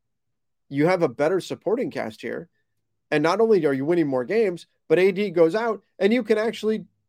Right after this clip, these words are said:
tread water. You don't just sink like a stone. So there's gotta be frustration there. I do wonder, because it seems plausible, what do LeBron and A D say this summer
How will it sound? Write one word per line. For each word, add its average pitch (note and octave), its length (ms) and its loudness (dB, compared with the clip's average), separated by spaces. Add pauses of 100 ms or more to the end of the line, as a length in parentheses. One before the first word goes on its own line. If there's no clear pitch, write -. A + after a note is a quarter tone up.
(160)
tread A3+ 200 4
water. G3 440 -6 (480)
You E3 120 -2
don't G#3+ 180 -2
just F#3 300 -6
sink A3 240 -2
like D3+ 180 -2
a C#3 60 -8
stone. F3+ 460 -4 (1700)
So G3+ 140 0
there's G3+ 200 2
gotta G#3 220 0
be G3 120 -2
frustration D#3+ 800 -6
there. E2 320 -14 (160)
I C#3+ 120 -2
do D3+ 160 -8
wonder, D#3+ 680 -6 (1000)
because C3+ 200 -8
it D#3 100 -10
seems D#3 240 -6
plausible, D3 600 -6 (920)
what C3+ 320 -2
do A#3+ 100 -2
LeBron F#3+ 340 0
and F#3 100 -4
A F3+ 120 -2
D E3+ 180 -4
say D#3 220 -4
this C3+ 200 -6
summer A2 300 -10